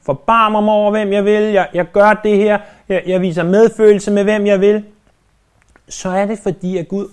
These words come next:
understreger: "Når jeg vælger mellem Jakob og Esau, så er det altså mig, der bestemmer. Det er ikke dig."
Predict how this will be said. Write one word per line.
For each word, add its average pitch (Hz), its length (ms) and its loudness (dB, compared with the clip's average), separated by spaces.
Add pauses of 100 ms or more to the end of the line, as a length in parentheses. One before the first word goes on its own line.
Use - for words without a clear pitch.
understreger: 180 760 -6 (1000)
"Når 151 120 -4
jeg 240 260 4
vælger 233 520 2 (1500)
mellem 131 320 -6
Jakob 120 380 0 (140)
og 135 200 -4
Esau, 123 380 -6 (460)
så - 160 -12
er 175 40 -6
det 190 60 -4
altså 202 160 -2
mig, 185 480 0
der 214 60 -2
bestemmer. 208 720 -6 (440)
Det 160 100 2
er 160 40 4
ikke 180 140 0
dig." 170 200 -6